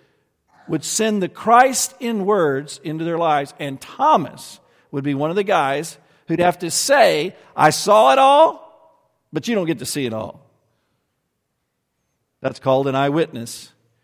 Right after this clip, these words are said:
Jesus had said to the twelve, "You'll be my witnesses." That's how it's gonna work. Like it or not. But why not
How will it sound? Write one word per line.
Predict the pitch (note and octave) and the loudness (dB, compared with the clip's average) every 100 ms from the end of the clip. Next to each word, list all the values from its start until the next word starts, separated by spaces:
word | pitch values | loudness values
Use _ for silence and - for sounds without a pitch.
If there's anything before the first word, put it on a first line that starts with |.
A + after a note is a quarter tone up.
| _ _ _ | _ _ _
Jesus | D3 E3+ F3 - | -4 -4 -4 -10
had | D#3 | -6
said | - G3+ E3+ | -2 0 -2
to | |
the | D3+ | -8
twelve, | - F#3+ E3+ C3+ - _ _ - | -6 -2 0 -2 -6 _ _ -6
"You'll | D3 | -4
be | D#3 E3 | -2 0
my | E3 | 0
witnesses." | D#3+ D#3 D3+ D3+ C#3+ - - - _ _ _ _ _ _ _ _ _ _ | 0 -2 -4 -8 -10 -12 -16 -20 _ _ _ _ _ _ _ _ _ _
That's | C#3+ C#3+ | -6 -2
how | D3+ D3 | -2 -2
it's | - | -4
gonna | D#3+ D#3 | -6 -4
work. | F#3+ E3+ - - _ _ _ _ _ _ | -2 -4 -8 -20 _ _ _ _ _ _
Like | C3 D#3+ F3+ | 0 0 2
it | G3 | 0
or | G3 | 2
not. | G#3+ G#3 D3 C3+ B2+ _ _ _ _ _ _ _ _ _ _ _ _ | 2 2 -2 -12 -20 _ _ _ _ _ _ _ _ _ _ _ _
But | D3+ D#3 | -6 -2
why | D3 E3 | 0 0
not | F#3 F#3 F3+ - G3 F#3+ | 0 0 -2 -6 -18 -20